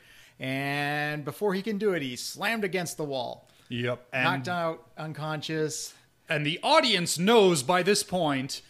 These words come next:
Speaker 2: because you see the figure's hand, and it is gray and mottled, we'll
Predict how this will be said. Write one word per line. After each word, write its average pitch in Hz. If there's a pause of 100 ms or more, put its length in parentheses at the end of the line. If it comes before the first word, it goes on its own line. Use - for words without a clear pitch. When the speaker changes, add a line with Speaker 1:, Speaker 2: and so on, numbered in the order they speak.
(120)
Speaker 2:
because 151
you 165
see 240
the 180
figure's 160
hand, 135
and 156
it 170
is 135 (300)
gray 196
and 139
mottled, 135
we'll 127